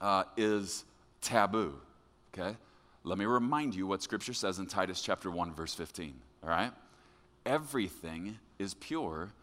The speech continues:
to those who are pure. But nothing is pure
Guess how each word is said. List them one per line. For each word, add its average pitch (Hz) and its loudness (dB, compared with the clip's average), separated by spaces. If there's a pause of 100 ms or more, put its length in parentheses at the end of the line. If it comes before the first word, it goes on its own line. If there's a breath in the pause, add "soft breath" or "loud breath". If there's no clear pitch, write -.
(180)
to 123 -6
those 92 -2
who 107 -2
are 113 0
pure. 87 -10 (2000 soft breath)
But 120 -2
nothing 123 0 (380)
is 101 -4
pure 85 -4